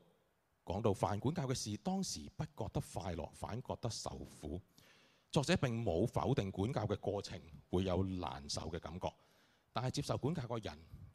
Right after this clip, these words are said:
會得着美好嘅成果，生命可以結出平安嘅果子。就正，正如好似健身運動嘅人都知道過程係會辛苦，但係佢嘅堅持過後，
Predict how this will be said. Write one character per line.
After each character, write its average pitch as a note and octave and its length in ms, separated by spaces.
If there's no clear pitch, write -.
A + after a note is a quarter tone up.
會 E2 180
得 A#2+ 140
着 - 200
美 E2+ 180
好 F2+ 80
嘅 G2+ 100
成 D2 260
果， E2+ 240
生 F3 180
命 G2+ 380
可 A2+ 120
以 A#2+ 120
結 - 160
出 - 140
平 - 200
安 G2+ 120
嘅 F#2+ 100
果 E2 200
子。 D#2 180
就 A2+ 160
正， A#2 300
正 B2 180
如 E2 140
好 - 80
似 - 140
健 G#2+ 240
身 E3+ 160
運 G#2+ 160
動 G2 120
嘅 G#2+ 120
人 E2 220
都 C#3+ 120
知 C#3+ 280
道 F2+ 300
過 A2 200
程 - 240
係 D#2+ 180
會 D#2+ 120
辛 G2 260
苦， D#2+ 260
但 G#2+ 120
係 G#2+ 340
佢 A2 180
嘅 G2 120
堅 D3 320
持 D#2+ 220
過 F2 240
後， D2+ 280